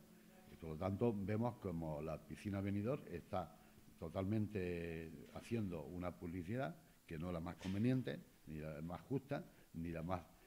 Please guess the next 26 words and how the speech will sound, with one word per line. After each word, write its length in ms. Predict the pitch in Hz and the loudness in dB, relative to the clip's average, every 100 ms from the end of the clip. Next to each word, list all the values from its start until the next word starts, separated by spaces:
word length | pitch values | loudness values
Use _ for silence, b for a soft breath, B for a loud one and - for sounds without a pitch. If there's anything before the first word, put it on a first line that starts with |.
| B | B
eh, 320 | - 85 82 85 | -2 -2 -2 -2
sensata 640 | 90 87 87 123 95 82 | 0 0 4 2 2 0
para 380 | 87 80 82 80 B B | 0 2 2 -2 B B
hacer 300 | 85 95 95 | -4 0 0
un 140 | 85 | 0
reclamo 420 | 80 87 127 107 82 | -2 0 2 2 0
para 280 | 80 76 | -4 -6
que 100 | - | -8
la 80 | 73 | -10
gente 320 | 78 107 98 | -2 0 0
vaya 300 | 80 82 78 | 0 -2 -2
hacia 200 | 76 - | -6 -8
su 140 | - 87 | -10 -10
piscina. 340 | 85 82 117 - B B B - | -6 -2 -2 -4 B B B -4
Pero 180 | 87 | 0
es 80 | 101 | 2
que 100 | - | 4
además 300 | 120 117 123 | 4 4 2
tenemos 320 | 107 90 104 | 2 0 0
conocimiento 640 | 104 110 107 113 113 113 117 | 2 2 4 4 6 6 4
también 300 | 113 120 127 B B B B - | 4 4 0 B B B B -6
que 540 | 90 82 80 78 76 - - - | -2 2 2 0 -4 -10 -14 -10
la 120 | 76 82 | -4 -2
empresa 480 | 80 113 117 95 | 0 2 2 0
Piscina 380 | 78 71 95 87 | -4 -6 -4 -2
Benidorm, 400 | 90 95 104 135 | 0 2 2 0